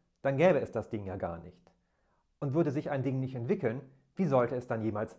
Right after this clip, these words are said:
sein? Aus diesem Grund haben alle Elementarteilchen immer auch Transkoordinaten.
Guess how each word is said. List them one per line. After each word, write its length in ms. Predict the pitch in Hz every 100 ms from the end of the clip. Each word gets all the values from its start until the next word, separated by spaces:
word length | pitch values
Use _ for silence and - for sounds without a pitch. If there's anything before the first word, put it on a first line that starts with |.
| _
sein? 400 | 101 123 123 85 - - _ _ _ _ _ _ _ _ _ _ _ _ _ _ _ _ _ _ _ _ -
Aus 180 | 123 131
diesem 220 | 190 196
Grund 380 | 143 120 85 - - _ -
haben 220 | 127 117
alle 240 | 139 180
Elementarteilchen 960 | 120 117 107 - 165 - 117 104 127 131 - _
immer 240 | - 170 107
auch 160 | - -
Transkoordinaten. 960 | - 147 175 - 107 92 87 82 82